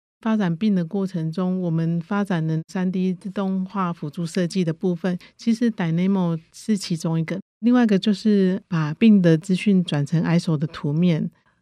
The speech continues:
iso图就是 Isometric Drawing，这个又称为等角立体单线图，是一种在二D的图纸上以 X 轴与 Y 轴用三十度的方式来作图，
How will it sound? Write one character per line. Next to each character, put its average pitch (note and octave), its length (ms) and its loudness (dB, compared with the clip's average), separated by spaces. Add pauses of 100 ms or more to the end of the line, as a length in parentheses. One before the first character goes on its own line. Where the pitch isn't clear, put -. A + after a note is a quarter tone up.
iso A#3 360 4
图 F3 280 2
就 G#3 180 2
是 G#3 160 4
Isometric F3+ 1300 0 (120)
Drawing， F3+ 540 2 (360)
这 C4 140 4
个 A3+ 140 6
又 A3 160 6
称 G3 260 2
为 F3 160 6
等 F3+ 300 2
角 D3+ 240 0
立 F#3+ 160 4
体 F3 420 -4
单 F3+ 180 2
线 F3+ 240 2
图， - 300 -10 (180)
是 - 200 0
一 B3+ 100 8
种 F3 220 4
在 G3+ 320 4
二 A#3 120 6
D G3 220 4
的 F3+ 100 2
图 E3+ 220 -2
纸 D#3+ 160 -2
上 E3 340 0 (140)
以 F3+ 340 0 (260)
X G3+ 460 -2
轴 D#3 400 -2
与 G#3+ 200 -2
Y F#3 240 2
轴 E3 360 0 (280)
用 A#3 160 6
三 G#3 200 4
十 G3 140 -2
度 F#3+ 220 2
的 E3+ 100 4
方 E3+ 220 2
式 - 180 -2
来 D#3 140 2
作 E3 260 2
图， E3 320 -6